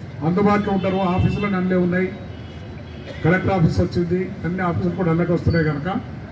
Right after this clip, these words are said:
అక్కడే కేటాయించుండ్రి. తక్కువ జాగా అయినా సరే అక్కడ ఉంటే మనకు వాళ్ళకు కూడా అందుబాటులో ఉంటారు. మీరు ఎక్కడో ఏ గుట్టలలో తీసుకుపోయి వాళ్ళకి ఇస్తే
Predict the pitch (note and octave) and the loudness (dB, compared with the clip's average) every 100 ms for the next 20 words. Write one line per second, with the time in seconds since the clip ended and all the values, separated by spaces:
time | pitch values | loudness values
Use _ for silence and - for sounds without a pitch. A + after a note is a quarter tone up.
0 | - - C#3+ G3+ G#3+ G3+ F#3+ G3 F#3 F3+ | -10 -6 -4 0 0 0 0 0 0 0
1 | E3+ F3 - - - - - - - - | 0 -2 -6 -12 -12 -12 -12 -12 -12 -12
2 | - - - - D3+ D3+ G#3 G#3 G#3 G#3+ | -10 -10 -10 0 2 4 4 4 4 2
3 | G3+ G#3 G3+ G3 F#3 G#3 F#3+ F3+ F3 F3+ | 2 0 0 -4 -4 -4 -4 -2 -2 -2
4 | F3+ F#3+ F3 F3 F3+ E3+ E3+ E3+ E3+ E3 | -2 -2 -2 0 0 0 0 0 2 2
5 | E3 F#3 F3+ F3 D3 D3+ F3+ F3+ E3+ E3 | 2 0 2 2 0 0 -2 0 0 0
6 | - F3+ E3+ D#3+ D3 - G3 D#3 | 0 0 2 2 0 0 2 2